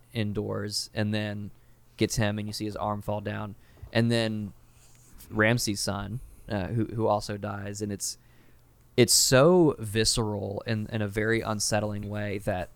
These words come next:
it's one of the things that just, like, oh my gosh, that, I mean, obviously, like, you know, you know, the, the effects of it, and, like, the white spirit probably, it might not have, it probably didn't look like that visually, but, uh, that's what it was like. And, and, and,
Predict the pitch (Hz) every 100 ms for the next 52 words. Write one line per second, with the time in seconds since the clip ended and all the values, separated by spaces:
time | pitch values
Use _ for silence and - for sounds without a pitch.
0 | - - - - - - - - - -
1 | 120 120 123 123 104 110 113 104 117 120
2 | 107 113 117 - 113 - - - - 151
3 | 135 123 127 123 131 104 123 117 110 113
4 | 110 107 - - 113 101 - 131 101 -
5 | 110 101 101 104 - 107 98 113 107 -
6 | - 107 101 - - 104 98 104 - 120
7 | 107 104 104 - - - 120 104 104 101
8 | 104 104 - - 104 107 98 104 107 104
9 | 101 104 101 104 - - - - - -
10 | - 104 101 95 90 95 - - - 107
11 | 160 123 110 104 139 113 - - 117 -
12 | 113 104 98 110 104 98